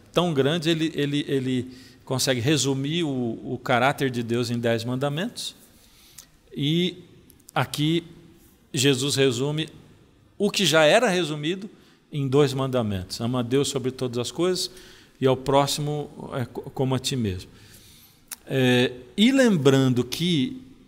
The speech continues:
o amor, ele se manifesta na vida das pessoas, tanto da gente como de Deus, através de atos. <coughs>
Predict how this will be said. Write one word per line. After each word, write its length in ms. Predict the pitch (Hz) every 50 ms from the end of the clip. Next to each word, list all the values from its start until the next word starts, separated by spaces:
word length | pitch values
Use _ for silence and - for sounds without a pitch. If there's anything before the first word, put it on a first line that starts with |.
| _ _ _ _ _ _ _ _ _ _ _ _ -
o 140 | - 160 170
amor, 600 | 147 123 117 117 123 139 175 202 180 143 120 139 -
ele 240 | 151 147 143 143 135
se 220 | - - - 139
manifesta 920 | 135 139 160 196 202 190 165 - - - - 170 175 156 - - - 127
na 160 | 123 123 120
vida 340 | 117 104 113 131 135 113 117
das 220 | 113 107 117 107 -
pessoas, 480 | - 113 104 - - 160 160 127 98
tanto 220 | - - 131 131 117
da 100 | 110 101
gente 360 | 95 107 123 135 139 135 -
como 180 | - 117 113
de 100 | 104 107
Deus, 280 | 104 110 143 151 135 - - - - - - -
através 460 | - - - 123 120 110 120 113 110
de 160 | 113 117 117
atos. 480 | 120 139 165 165 165 - 127 135 - - - - - - - - - - -
<coughs> 680 | - 679 659 679 640 - - 240 - - - 170 139